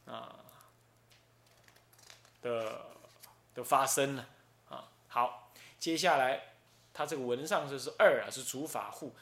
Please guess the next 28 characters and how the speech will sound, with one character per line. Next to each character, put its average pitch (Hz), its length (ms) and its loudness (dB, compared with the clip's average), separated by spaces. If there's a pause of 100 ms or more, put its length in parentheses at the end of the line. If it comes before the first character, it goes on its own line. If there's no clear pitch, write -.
(100)
其 139 180 -6
实 123 60 -6
这 147 80 -6
就 139 100 -8
是 131 60 -8
西 135 220 -6
晋 131 180 -10
佛 104 220 -16
教 113 180 -8
了。 - 140 -16 (1200)
西 311 340 2
晋 302 220 6
佛 196 200 4
教， 247 160 4
西 285 220 2
晋 269 140 -2
是 233 80 -2
怎 175 120 0
么 143 120 2
来 123 240 6
的 147 100 -2
呢？ 147 100 -6
西 240 220 -4
晋 226 160 -2
事 208 160 -4
实 185 60 -6
上 185 200 2
是 165 220 -4